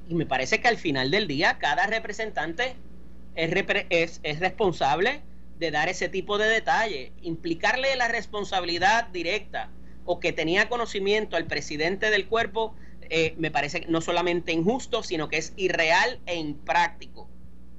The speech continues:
Claro, hay unas cantidades que son, de nuevo, que pudieran llamar la atención. Esa la tengo que conceder. El asunto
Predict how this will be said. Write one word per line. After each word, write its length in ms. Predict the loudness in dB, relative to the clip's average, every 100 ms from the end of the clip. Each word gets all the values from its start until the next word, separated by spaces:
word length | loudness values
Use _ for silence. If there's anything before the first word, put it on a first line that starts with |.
| -10 -10 -10 -10 -10 -10 -6
Claro, 420 | 2 4 4 2 -6 -10 -8
hay 160 | -4 0
unas 160 | 0
cantidades 840 | 0 0 0 2 4 2 2 -2 -6 -10
que 100 | -6
son, 400 | 0 0 0 0
de 120 | 2
nuevo, 280 | 4 4 2
que 80 |
pudieran 460 | -2 -2 2 2 2
llamar 380 | 0 0 0 0
la 260 | 2 2
atención. 640 | 0 -2 -8 -4 -2 -2 -6 -12 -12 -12 -6
Esa 400 | -4 2 2 2
la 180 | -2 -2
tengo 240 | -2 -2 -4
que 120 | -2
conceder. 540 | -2 2 4 4 0 -4 -10 -10 -2
El 160 | 4 6
asunto 880 | 6 2 -2 -2 0 2 2 -2